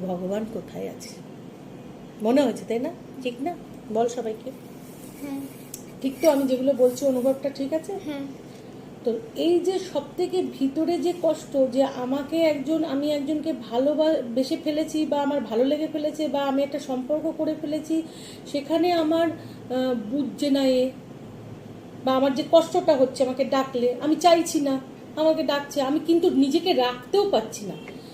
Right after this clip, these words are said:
Speaker 1: তো এইরকম পজিশনে আমার মনে হয় কোথাও একটা ভুল হয়ে যাবে, এটাও মনে হচ্ছে।
Speaker 2: হ্যাঁ।
Speaker 1: তো এই জায়গা থেকে আমি বাঁচবো কী করে? তার জন্য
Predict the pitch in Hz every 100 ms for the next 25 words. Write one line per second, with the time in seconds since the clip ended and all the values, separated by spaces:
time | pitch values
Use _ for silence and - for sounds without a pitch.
0 | - - 240 269 320 359 370 339 349 330
1 | 339 330 302 302 294 302 302 269 285 285
2 | 262 190 202 240 190 180 175 - - -
3 | - - - - - - 277 330 320 285
4 | 277 277 269 294 302 277 277 - - -
5 | - - 320 359 330 381 403 381 381 370
6 | 277 269 247 269 - - 185 - - -
7 | - - - - - - - - - -
8 | - - - - - 208 196 185 214 226
9 | 226 208